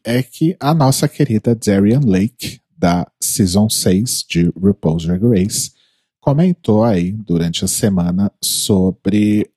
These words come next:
a sua experiência enfrentando o câncer. Ela foi diagnosticada aí com melanoma durante a pandemia. Duas semanas depois, ela já tava passando aí por uma cirurgia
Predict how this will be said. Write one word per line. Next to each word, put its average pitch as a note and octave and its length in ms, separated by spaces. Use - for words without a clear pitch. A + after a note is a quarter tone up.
a G#2+ 380
sua B2 240
experiência A#2 720
enfrentando A#2+ 1080
o A#2 120
câncer. G2+ 720
Ela F2 220
foi E2+ 560
diagnosticada F#2 1080
aí E2+ 180
com - 200
melanoma F2+ 720
durante F2+ 800
a G2 120
pandemia. F2 760
Duas A#2+ 220
semanas G2+ 360
depois, F#2+ 460
ela F2+ 340
já F2+ 260
tava F#2 280
passando E3+ 480
aí E3 120
por E3+ 200
uma F3 140
cirurgia E3 840